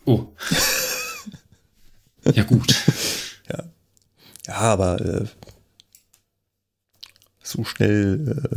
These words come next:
Speaker 2: äh, sind wir ja bei der Bahn nicht, von daher <laughs> ist nicht ganz so
Speaker 1: Was?
Speaker 2: unaktuell.
Speaker 1: Was? Moment.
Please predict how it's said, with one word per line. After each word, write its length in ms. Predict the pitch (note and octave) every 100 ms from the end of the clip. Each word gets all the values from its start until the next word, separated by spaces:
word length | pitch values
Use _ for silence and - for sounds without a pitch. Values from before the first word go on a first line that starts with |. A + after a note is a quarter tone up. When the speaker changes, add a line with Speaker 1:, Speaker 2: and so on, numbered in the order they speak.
| -
Speaker 2:
äh, 60 |
sind 200 | - B2+
wir 100 | A#2
ja 60 | C#3
bei 100 | A2+
der 120 | G#2
Bahn 240 | G#2+ G2+ G2
nicht, 240 | G#2 -
von 160 | - G2+
daher 440 | G#2 G2+ G2 G2+ _ - - _
<laughs> 480 | - - - A#2 F#3
ist 180 | A#2+ B2+
nicht 180 | - -
ganz 260 | B2 A2
so 80 | B2
Speaker 1:
Was? 200 | - D3+
Speaker 2:
unaktuell. 640 | B2+ - A2+ A2 C3+ D3 - - - - A2 - -
Speaker 1:
Was? 500 | E2+ A2 F3 D#3+ -
Moment. 540 | G2 F#2 E2 D#2+ -